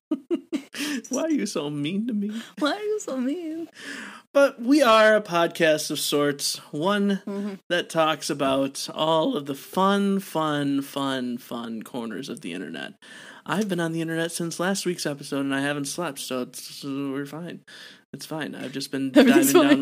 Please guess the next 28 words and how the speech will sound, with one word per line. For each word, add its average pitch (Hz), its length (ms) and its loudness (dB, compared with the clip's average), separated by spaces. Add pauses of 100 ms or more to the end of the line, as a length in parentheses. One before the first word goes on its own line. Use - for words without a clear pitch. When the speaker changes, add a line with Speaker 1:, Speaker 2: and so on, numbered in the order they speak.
(120)
Speaker 2:
rabbit 151 180 0
holes. 127 360 -4 (640)
<laughs> - 960 -6
Speaker 1:
Christ. - 520 -12 (340)
Speaker 2:
That's 147 560 -2
Speaker 1:
Who, 247 180 0
Speaker 2:
what 135 160 -2
we 277 160 2
are. 269 140 0
Speaker 1:
who 277 180 6
are 269 220 8
we, 214 160 4
Nick? 190 580 4
Speaker 2:
That's 165 320 2
who, 175 300 0
that's 170 320 0
who 208 100 2
we 196 220 4
are. 233 100 10
Speaker 1:
Actually, 247 300 8
Speaker 2:
That's 233 80 6
my 175 80 2
story, 175 480 2
and 170 100 0
I'm 151 100 -2
sticking 151 440 -4
to 135 220 -2
it. - 140 -10